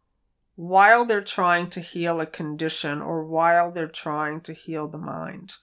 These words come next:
And what I'm going to invite you to do today is to think about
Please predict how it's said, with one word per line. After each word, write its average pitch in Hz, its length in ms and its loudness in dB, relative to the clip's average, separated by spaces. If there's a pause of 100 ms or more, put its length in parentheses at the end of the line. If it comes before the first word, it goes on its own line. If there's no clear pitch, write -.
(340)
And 185 160 -2
what 185 180 2
I'm 240 220 2
going 339 280 0
to 220 200 -2
invite 180 400 0
you 170 160 -6
to 180 160 -8
do 175 240 -2
today 151 680 -2 (360)
is 185 600 -2 (180)
to 220 120 -4
think 247 380 -2
about 165 720 4